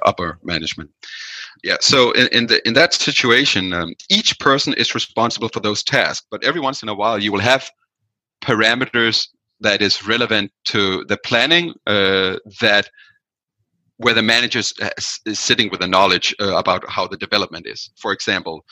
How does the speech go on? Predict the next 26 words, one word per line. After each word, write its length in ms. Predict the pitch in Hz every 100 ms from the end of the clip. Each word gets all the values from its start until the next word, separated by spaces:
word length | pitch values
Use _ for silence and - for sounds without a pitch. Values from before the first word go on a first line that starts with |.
| - -
workforce 380 | 110 - 107
management 480 | 113 123 139 - 110
people 240 | - 110 98
realize 500 | 110 123 92 95 -
all 120 | 120 135
of 40 |
a 60 | 104
sudden 260 | 113 107
their 180 | 104 85
handling 440 | 113 110 104 95
time 240 | 90 95 92
is 100 | -
just 240 | 98 -
rising 380 | 101 104 101 104
and 100 | 92
rising 320 | 92 95 110
and 80 | 101
rising. 340 | 120 139 - - _ _ _ _ _ _ _ _ _ _ _ - -
And 300 | 104 95 87 _ - - _ _ 90
they, 380 | 107 123 110 - - - - _ _ _ _ _
when 160 | 113 113
you're 80 | 110
dealing 260 | 151 156
with 140 | 113 117
that, 260 | 127
you 60 | -